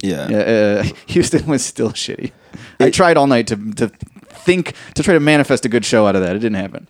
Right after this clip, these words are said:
Speaker 1: Music and, and probably hip hop is, like, the only genre where,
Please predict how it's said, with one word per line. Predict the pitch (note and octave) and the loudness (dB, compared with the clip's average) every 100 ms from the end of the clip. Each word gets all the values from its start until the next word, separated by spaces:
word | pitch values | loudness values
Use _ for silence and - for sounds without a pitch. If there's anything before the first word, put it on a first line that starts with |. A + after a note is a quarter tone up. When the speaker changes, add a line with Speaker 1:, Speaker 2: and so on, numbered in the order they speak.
| - | -6
Speaker 1:
Music | C3 D3+ F3+ E3 D#3+ - B2 | 0 0 2 -2 -2 -4 -2
and, | A#2 A2 G#2+ G2+ | 0 0 -2 -4
and | G#2+ G#2 - - - | -6 -8 -10 -16 -4
probably | D3 C3+ G#2+ F2+ _ - | -4 -2 -4 -8 _ -10
hip | - A#2+ G2 | -4 -4 -4
hop | F2 G#2+ | -6 -4
is, | A#2+ | -4
like, | A#2 | -4
the | - | -4
only | C3 F3+ E3+ D3+ A2+ - - G2 | -2 0 0 -2 -4 -8 -14 -10
genre | G2 G#2 A2+ A#2+ F#2+ F2 F2 - _ - _ | -4 -2 0 -2 -4 -8 -10 -14 _ -20 _
where, | G#2+ G#2 G2+ F#2+ F#2 F2 | -4 0 0 -2 -4 -8